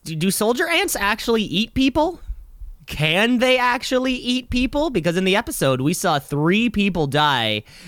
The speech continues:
due to an enormous amount of these soldier ants, um, which are actually army ants. That's actually what they're called. They're an extremely powerful creature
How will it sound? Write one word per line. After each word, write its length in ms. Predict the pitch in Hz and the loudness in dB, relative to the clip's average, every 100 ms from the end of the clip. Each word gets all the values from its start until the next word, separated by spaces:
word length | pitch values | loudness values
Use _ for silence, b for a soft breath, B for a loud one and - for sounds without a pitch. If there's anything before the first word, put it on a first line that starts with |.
| 160 | -16
due 260 | 120 139 143 | -2 2 2
to 260 | 135 147 139 | 2 0 2
an 80 | 131 | 2
enormous 540 | 127 123 135 139 131 | 0 0 0 0 0
amount 480 | 123 113 120 117 113 | -2 0 0 -2 -4
of 260 | 120 101 | -6 -4
these 220 | 95 110 107 | -4 -4 -4
soldier 400 | 110 107 92 92 | -4 -4 -4 -6
ants, 440 | 92 92 90 - - - | -6 -8 -8 -10 -10 -8
um, 640 | 110 110 107 107 110 113 | -6 -4 -4 -4 -6 -4
which 140 | 147 | -2
are 40 | 190 | 0
actually 300 | 196 - 285 | 0 -2 -4
army 380 | - 220 208 180 | 0 2 2 0
ants. 460 | 131 139 - - - | 0 -2 -2 -6 -4
That's 240 | 127 131 | -4 -4
actually 220 | 135 139 | -4 -4
what 100 | 131 | -8
they're 80 | 120 | -10
called. 280 | 113 110 113 | -6 -4 -4
They're 100 | 131 | -4
an 40 | |
extremely 360 | 135 - 180 175 | -6 -6 -4 -4
powerful 580 | - 160 240 294 - 131 | -4 -2 0 0 -2 -6
creature 480 | - 104 - 101 | -4 -6 -4 -6